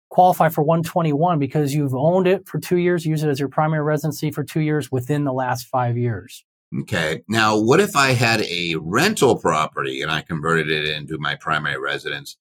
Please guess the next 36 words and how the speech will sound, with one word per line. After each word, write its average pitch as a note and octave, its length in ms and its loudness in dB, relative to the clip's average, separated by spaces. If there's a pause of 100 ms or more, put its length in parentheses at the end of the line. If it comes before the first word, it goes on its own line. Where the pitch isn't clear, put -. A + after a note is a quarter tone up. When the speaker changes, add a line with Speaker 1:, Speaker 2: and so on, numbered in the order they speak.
(120)
Speaker 2:
Do F#2+ 120 2
I F#2+ 100 4
have G#2 200 2
any F#2+ 280 0
issues D#2+ 520 -4
there? E2 500 0 (120)
So D#2+ 160 -4
I D#2 100 2
had E2+ 220 2
it E2 160 -4
for E2+ 100 0
a E2 80 2
rental F2+ 300 0
property, D#2+ 320 -2
let's D2 180 -6
say D#2+ 140 0
for - 140 -12
five E2 380 2
years, D2 360 -4
Speaker 1:
Mm-hmm. D#2 120 -6
Speaker 2:
then D2 80 -4
I D2 40 -6
turned E2 240 -4
it D2+ 100 -2
into D2 160 -8
my C#2 240 -8
primary D#2 380 -4
residence. D#2+ 580 -4 (180)
If F#2 120 -2
I G#2 100 4
live G#2 220 2
in G#2+ 80 2
it F#2+ 180 -2
for E2+ 140 -8
two G2 260 -4
years, F#2 640 0